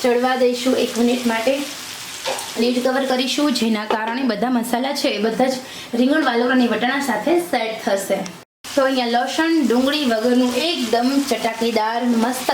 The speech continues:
એવું આપણું કાઠિયાવાડી શાક બનીને રેડી છે. તમે આ શાક ખાશો એટલે તમને અહેસાસ નહીં થાય કે આમ આપણે લસણ,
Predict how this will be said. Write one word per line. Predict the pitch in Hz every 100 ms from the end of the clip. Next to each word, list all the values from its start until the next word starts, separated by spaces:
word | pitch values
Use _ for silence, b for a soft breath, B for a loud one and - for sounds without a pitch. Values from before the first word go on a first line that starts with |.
| 214
એવું | 220 254
આપણું | - - 220
કાઠિયાવાડી | 220 190 - 277 277 269
શાક | 262 214 202 208
બનીને | 190 196 214
રેડી | 214 202 226 247
છે. | 202 208 B B B -
તમે | 277 311
આ | 339 330
શાક | 330 320 -
ખાશો | 262 247 285
એટલે | 233
તમને | 233 226 233 247
અહેસાસ | 214 - 220 - 208
નહીં | 208
થાય | 233 208
કે | 202
આમ | 190
આપણે | 185 185
લસણ, | 190 196 226